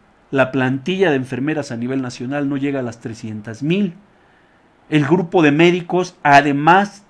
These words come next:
de estar siendo presionados de manera importante por el asunto del incremento de la judicialización laboral,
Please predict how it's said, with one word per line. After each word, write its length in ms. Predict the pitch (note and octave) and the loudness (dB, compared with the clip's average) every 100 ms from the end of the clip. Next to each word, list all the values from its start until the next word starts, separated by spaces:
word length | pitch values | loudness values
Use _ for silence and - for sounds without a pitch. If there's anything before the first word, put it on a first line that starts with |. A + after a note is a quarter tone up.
| _ - | _ -6
de 80 | |
estar 300 | C3 - E3+ | -6 0 -2
siendo 420 | E3 E3 E3 E3+ - | -2 -2 0 0 -2
presionados 800 | C3+ B2 B2+ B2+ D3+ E3+ C#3+ | -4 -4 -6 0 2 2 0
de 60 | A#2 | -4
manera 260 | A#2 C3+ D3 | -6 -4 -2
importante 1080 | C#3 C3 - A#2+ B2 - E3 F3 E3+ C3+ - - - _ _ | -4 -6 -10 -10 -6 0 0 0 -4 -8 -8 -14 -14 _ _
por 200 | - E3 | 2 4
el 120 | E3+ C#3 | 4 0
asunto 440 | B2+ D#3+ E3 D#3 | -2 -2 -2 -4
del 140 | B2+ | -6
incremento 960 | B2 A#2 A#2 B2 C#3+ D#3+ D#3+ D#3 B2+ A#2+ _ _ - | -6 -8 -8 -4 0 2 0 -6 -12 -12 _ _ 2
de 100 | G#3 | 4
la 100 | F3+ | 4
judicialización 1200 | C#3+ B2 A#2 C3 B2 A#2 B2+ - D3 D3+ E3 - _ _ | 0 -6 -6 -6 -4 -6 -10 -4 -2 0 -2 -10 _ _
laboral, 600 | D3+ G3 G#3 D#3 C#3+ F3+ | 4 4 4 2 2 0